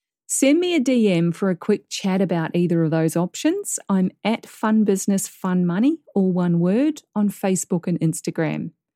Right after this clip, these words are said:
And you can D M me on LinkedIn. I'm Deirdre Amies there. You'll find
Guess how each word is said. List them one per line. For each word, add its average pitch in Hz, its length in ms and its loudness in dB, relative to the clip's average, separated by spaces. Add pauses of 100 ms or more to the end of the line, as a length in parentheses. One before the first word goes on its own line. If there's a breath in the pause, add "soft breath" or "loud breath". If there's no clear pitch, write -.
(640)
And 247 180 2
you 262 60 2
can 247 160 4
D 254 280 2
M 254 140 4
me 196 220 2
on 220 220 0
LinkedIn. 226 840 0 (200)
I'm 214 380 0 (100)
Deirdre 180 440 -2
Amies 196 480 0
there. - 340 -12 (680)
You'll 254 160 2
find 240 360 0